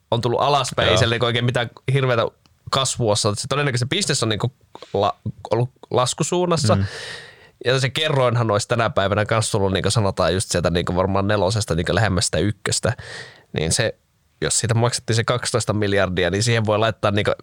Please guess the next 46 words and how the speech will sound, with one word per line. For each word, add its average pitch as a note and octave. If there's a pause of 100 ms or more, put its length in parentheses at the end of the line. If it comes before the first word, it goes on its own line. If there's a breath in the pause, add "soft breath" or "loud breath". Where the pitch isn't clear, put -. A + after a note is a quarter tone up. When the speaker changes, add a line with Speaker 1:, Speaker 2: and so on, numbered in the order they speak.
Speaker 1:
miinus A#2
viisikymmentä C3
pinnaa, F#2+
ei A2
riitä. A2+ (100)
Se -
on B2+
varmaan B2+
niinku B2+
miinus C3
seitsemänkymmentä C3
todennäköisesti A2
Speaker 2:
Joo. B2+
Speaker 1:
olisi, B2+
mitä C3
se B2+
olisi, B2+
niinku, C3
jos B2+
se C#3
nyt C3+ (400)
tehtäisiin A#2+
uudelleen A2
arviointi, G#2+
mikä G#2
sen G#2
assetin G#2
arvo E2
on. A#1+
Et D2
sinä, -
Speaker 2:
Jep. G2+
Speaker 1:
siihen G3+
nähen C3
se B2+
Take-Two'n C3+
osakehan A2+
on G#2+
kehittynyt B2 (460 loud breath)
niinku A#2
nyt A2+
lopulta C3
tosi A#2
hyvin. C3+ (680 loud breath)
Mä -
et -